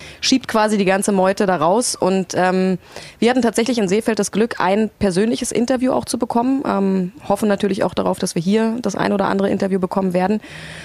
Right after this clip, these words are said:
Ähm, klar, das ist dann natürlich ein bisschen schöner als über, über die digitale Form, aber trotzdem hältst du natürlich Abstand, du hast die Maske, ähm, um, du angelst denjenigen. Aber es ist zumindest mal so ein Gefühl von persönlichem Kontakt irgendwie da.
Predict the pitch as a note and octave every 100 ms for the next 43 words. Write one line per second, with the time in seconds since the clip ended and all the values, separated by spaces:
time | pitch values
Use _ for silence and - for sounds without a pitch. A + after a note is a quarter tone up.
0 | - - F3+ F3+ F3+ - - - - -
1 | - D#3+ D#3 - F#3+ F#3+ G3 F#3+ F3+ -
2 | B3 C#4 G#3+ G#3 - - G3+ G3+ G3 F#3
3 | F#3 F#3 F#3 F#3+ G3+ G#3+ A#3 - G#3+ G#3+
4 | F3+ F#3 F#3+ F#3 - F3 F3 F#3 - F3
5 | F3+ F3+ - - - E3+ F3 F3 E3+ E3+
6 | E3+ D#3 D#3 - E3 D#3+ D#3+ D#3+ D#3+ D#3+
7 | D#3+ D#3+ D#3+ D#3+ E3 E3 - E3 E3+ E3
8 | F3 E3 D#3+ E3 E3 D#3+ - - - -
9 | - - F3+ F3 - G3+ G3 F#3+ F#3+ F3+
10 | F3+ - G#3 G#3+ G3+ F#3 F3 E3+ E3 -
11 | F3 D#3+ E3+ D#3+ D#3+ D#3 D3+ D#3 - C#3+
12 | D3 -